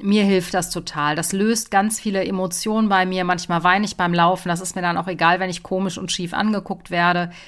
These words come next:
Für mich ist es die beste Medizin, die es gibt, weil sie einfach Blockaden löst,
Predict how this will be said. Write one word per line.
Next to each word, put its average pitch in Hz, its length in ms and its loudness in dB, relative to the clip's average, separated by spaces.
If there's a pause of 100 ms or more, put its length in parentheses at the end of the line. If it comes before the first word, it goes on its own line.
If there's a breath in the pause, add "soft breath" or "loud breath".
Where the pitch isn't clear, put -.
(120)
Für 196 160 -2
mich 214 220 2
ist - 200 -6
es 180 180 -6
die 180 100 -4
beste 190 340 0
Medizin, 175 560 -2
die 160 80 -2
es - 160 -6
gibt, 202 240 -4
weil 165 140 2
sie 160 100 -4
einfach 170 220 -6
Blockaden 165 500 -4
löst, 151 540 -4